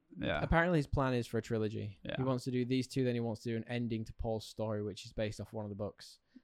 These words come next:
Speaker 2: um, which is gonna be great. What are your, what are your three worst, buddy?
Speaker 1: Um, I feel like they should have expunged more,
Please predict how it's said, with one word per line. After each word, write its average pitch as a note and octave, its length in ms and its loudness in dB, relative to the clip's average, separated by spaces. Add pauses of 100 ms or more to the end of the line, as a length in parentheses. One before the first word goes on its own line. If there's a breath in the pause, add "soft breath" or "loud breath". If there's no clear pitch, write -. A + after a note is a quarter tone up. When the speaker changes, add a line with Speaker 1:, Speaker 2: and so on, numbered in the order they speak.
(200)
Speaker 2:
um, G#2+ 260 -2
which C3 200 -2
is C3+ 40 -8
gonna F3+ 140 2
be E3 80 2
great. A#3 280 0 (320)
What F3+ 140 -4
are G3 40 0
your, E3+ 280 2
what E3 120 -2
are - 20 -2
your D#3+ 80 -2
three E3 240 -4
worst, F3 240 -2 (100)
buddy? C#3+ 220 0 (840 soft breath)
Speaker 1:
Um, C#3+ 360 12
I C3 40 4
feel D3+ 160 6
like D3 120 6
they D#3 80 2
should D3 180 0
have C3 80 2
expunged B2 800 4
more, A#2+ 360 4